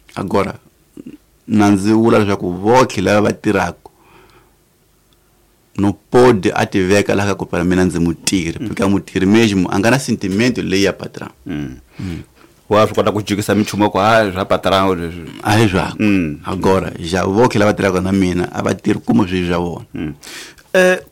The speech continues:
Speaker 2: ku na ni xikarati xo onheka kwala ka, ka ta mabindzu. Va hakisa va, va, va, van'wani kwala ka ta mabindzu. Eh,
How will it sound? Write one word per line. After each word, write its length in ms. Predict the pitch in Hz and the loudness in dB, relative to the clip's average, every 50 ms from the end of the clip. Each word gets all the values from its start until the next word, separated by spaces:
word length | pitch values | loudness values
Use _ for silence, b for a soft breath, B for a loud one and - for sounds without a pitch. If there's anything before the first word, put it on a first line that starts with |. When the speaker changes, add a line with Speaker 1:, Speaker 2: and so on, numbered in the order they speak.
| _ _ _ _ _ | _ _ _ _ _
Speaker 2:
ku 80 | - 311 | -2 0
na 140 | 370 359 294 | 2 4 4
ni 120 | 220 190 | 2 2
xikarati 360 | 160 - - 127 135 135 131 | 0 0 0 2 2 2 2
xo 80 | - 123 | 2 2
onheka 240 | 113 120 117 107 90 | 2 2 2 0 -2
kwala 200 | 110 107 104 104 | -2 -2 -2 -2
ka, 220 | - 98 101 101 98 - _ _ - _ _ _ _ | 0 0 0 0 0 -4 _ _ -20 _ _ _ _
ka 240 | - 104 107 107 107 | 0 2 4 4 4
ta 120 | - 107 | 2 0
mabindzu. 520 | 101 101 95 87 - 85 85 85 - - - | -2 -2 -4 -4 -6 -8 -8 -8 -10 -12 -14
Va 240 | 110 123 143 117 101 | -8 -4 -4 -2 -4
hakisa 240 | - - - 98 92 | -4 -4 -4 -4 -2
va, 300 | 95 104 107 107 104 104 | 2 4 4 6 6 4
va, 100 | 104 104 - | 4 0 -2
va, 500 | - 101 95 104 101 104 104 101 101 101 95 | -4 -2 2 4 4 6 6 4 4 2 2
van'wani 560 | 98 95 98 95 101 98 95 92 90 90 - - - | 2 2 2 4 4 4 4 2 0 -2 -8 -8 -6
kwala 180 | 92 90 92 | -4 -4 -2
ka 120 | 87 - 87 | -2 -2 -4
ta 60 | 85 90 | -4 -4
mabindzu. 420 | 92 85 92 - 80 85 - - _ _ _ _ - - | -4 -6 -4 -4 -4 -4 -4 -8 _ _ _ _ -8 -4
Eh, 480 | 117 110 110 107 104 101 95 95 95 95 | -2 0 2 4 4 4 4 4 2 -2